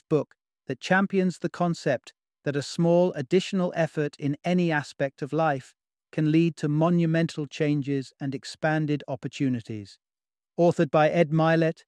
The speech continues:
an accomplished entrepreneur and motivational speaker, this book is crafted from his rich experiences as a businessman and father, alongside insights from his journey in self-improvement.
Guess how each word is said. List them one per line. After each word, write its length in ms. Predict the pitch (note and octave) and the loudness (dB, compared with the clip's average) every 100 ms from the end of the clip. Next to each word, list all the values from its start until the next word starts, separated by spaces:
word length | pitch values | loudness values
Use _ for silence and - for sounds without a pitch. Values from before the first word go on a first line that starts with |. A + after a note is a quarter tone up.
| _ - | _ -6
an 100 | C#3 | -2
accomplished 600 | C#3 - F3+ D#3+ D3+ - | -2 0 0 0 -4 -2
entrepreneur 640 | D#3+ D#3 D3+ D3+ D3+ D3+ C3+ | -4 -4 -2 0 2 2 0
and 100 | C#3 | 0
motivational 640 | D#3 D3+ D3+ C#3 D3+ B2 | 0 0 -2 -2 -4 -6
speaker, 460 | - D#3 - C#3 - _ _ _ _ - | -2 -2 -2 -6 -6 _ _ _ _ 0
this 140 | F#3 | 0
book 280 | - E3+ D3+ | 2 -2 0
is 140 | D3 - | -4 -2
crafted 500 | - D#3 D3+ D3+ C#3 | 2 2 2 -2 -4
from 200 | D3+ C3 | -2 0
his 200 | C3+ C#3+ | -2 0
rich 260 | F3+ - | -2 0
experiences 840 | C#3+ - E3+ D#3+ D#3+ D#3 - D#3 - | -8 -4 0 2 2 0 -2 -4 -4
as 180 | C3 B2+ | -6 -6
a 60 | |
businessman 540 | A#2+ D#3+ E3+ - D3+ D3 | -2 -2 -2 -2 0 0
and 120 | C3+ | -2
father, 460 | - D#3+ D#3 D#3 C#3+ _ _ _ _ | 2 2 2 0 -4 _ _ _ _
alongside 540 | D3 D#3 E3 - D#3+ D3+ | 0 2 2 2 2 4
insights 520 | D#3+ - E3 D#3+ - | 0 2 2 2 -2
from 180 | - C#3+ | -4 -2
his 160 | C#3 | -2
journey 420 | - D3 D#3+ D3+ C#3+ | 0 2 4 4 2
in 120 | C3 | 0
self-improvement. 960 | - C#3+ C#3 C3+ C3+ A2+ G#2+ G2+ - | 0 -2 -2 -2 -2 -2 -4 -10 -14